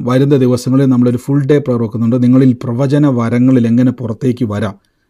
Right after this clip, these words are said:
നിങ്ങൾക്ക് ദർശനങ്ങൾ നിങ്ങളുടെ അകത്ത് വന്നു കഴിഞ്ഞു. ഇനി കൃപാവരങ്ങൾ, ഓക്കെ, കൈവേദന മാറിയവരുണ്ട്, നിങ്ങൾ കമന്റ് ചെയ്യല്ലേ, പറഞ്ഞാ മതി, പറഞ്ഞാ മതി. ആ, വരും ദിവസങ്ങളിൽ നമ്മൾ ഈ വേദനകൾ മാറിയവരെല്ലാവരും ഒന്ന് നോട്ട് ചെയ്തോണേ.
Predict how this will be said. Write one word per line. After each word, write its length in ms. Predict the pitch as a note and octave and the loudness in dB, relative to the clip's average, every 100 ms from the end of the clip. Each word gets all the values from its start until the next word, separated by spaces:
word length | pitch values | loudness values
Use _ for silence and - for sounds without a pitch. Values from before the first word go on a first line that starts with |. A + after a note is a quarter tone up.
| - | -2
നിങ്ങൾക്ക് 300 | E3+ D#3 C3 | 0 0 0
ദർശനങ്ങൾ 680 | C3 C3 - D3+ D3+ D3+ | 0 0 0 2 4 4
നിങ്ങളുടെ 300 | C3 B2+ D3+ | 4 2 2
അകത്ത് 200 | C#3+ C3 | 2 0
വന്നു 320 | C3+ A#2+ B2+ E3 | -2 2 2 2
കഴിഞ്ഞു. 420 | B2 A#2 D3+ G3+ - _ _ - | 2 2 0 -2 -12 _ _ -2
ഇനി 200 | D#3 F#3 - | 2 2 2
കൃപാവരങ്ങൾ, 800 | C3+ D3+ E3 D#3 C3+ B2 B2 A#2+ _ _ - | 0 2 2 2 2 2 0 -4 _ _ -8
ഓക്കെ, 340 | B2 D3 A#2+ G2+ | -4 -2 -2 -2
കൈവേദന 440 | A#2+ B2+ C3 B2+ B2+ | 0 2 4 2 2
മാറിയവരുണ്ട്, 640 | A#2+ A#2+ B2 A#2+ A#2+ C#3+ | 0 0 2 2 0 2
നിങ്ങൾ 160 | C#3+ D3+ | 2 2
കമന്റ് 340 | C#3 D3 D#3+ | 2 4 6
ചെയ്യല്ലേ, 300 | D#3 D3+ D3+ C3+ | 6 6 4 2
പറഞ്ഞാ 240 | C3 D#3 | 0 2
മതി, 160 | D3 C#3+ | 2 0
പറഞ്ഞാ 300 | B2+ C3+ D3 | 0 0 0
മതി. 300 | C3+ F#3 G3 - - - | 0 0 -2 -14 -20 -8
ആ, 40 | A#2 A#2 A#2+ A#2+ A2+ | -6 -4 -2 -2 -2
വരും 260 | C#3+ E3+ | 0 2
ദിവസങ്ങളിൽ 480 | C#3+ C#3 C3+ D3 D3 | 2 2 2 2 2
നമ്മൾ 320 | C3+ C3 C3+ | 2 2 4
ഈ 60 | C3 | 2
വേദനകൾ 840 | A#2+ C3+ D#3+ F#3 F#3+ F#3+ F#3 F3+ | 2 4 6 6 6 4 4 4
മാറിയവരെല്ലാവരും 840 | D#3 C#3 C#3 D3+ D3 C3 C3+ C#3 C3+ | 4 4 4 4 4 2 2 2 2
ഒന്ന് 160 | B2+ | 4
നോട്ട് 240 | A#2+ B2 C3+ | 2 2 0
ചെയ്തോണേ. 340 | A2+ A2 C#3+ | 0 0 -2